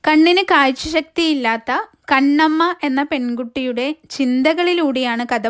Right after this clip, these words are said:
പുരോഗമിക്കുന്നത്. കാഴ്ചയില്ലാത്തത് കൊണ്ട് തന്നെ ശബ്ദം, സ്പർശം എന്നീ അനുഭവങ്ങളാണ് കണ്ണമ്മയുടെ ലോകം. ആ അനുഭവങ്ങളിലൂടെ അവൾ ലോകത്തെ അറിയുന്നു.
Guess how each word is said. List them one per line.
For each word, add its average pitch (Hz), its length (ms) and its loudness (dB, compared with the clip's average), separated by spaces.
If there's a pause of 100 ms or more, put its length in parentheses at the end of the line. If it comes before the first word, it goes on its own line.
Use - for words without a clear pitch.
പുരോഗമിക്കുന്നത്. 220 920 -4 (680)
കാഴ്ചയില്ലാത്തത് 254 920 2
കൊണ്ട് 233 280 -2
തന്നെ 220 260 -4 (520)
ശബ്ദം, 233 680 0 (220)
സ്പർശം 262 800 -2 (180)
എന്നീ 254 300 -2 (100)
അനുഭവങ്ങളാണ് 247 960 0 (180)
കണ്ണമ്മയുടെ 220 640 -2
ലോകം. 208 340 -2 (300)
ആ 262 100 6 (120)
അനുഭവങ്ങളിലൂടെ 254 960 0 (120)
അവൾ 226 200 -2 (100)
ലോകത്തെ 214 420 -4 (120)
അറിയുന്നു. 214 400 -6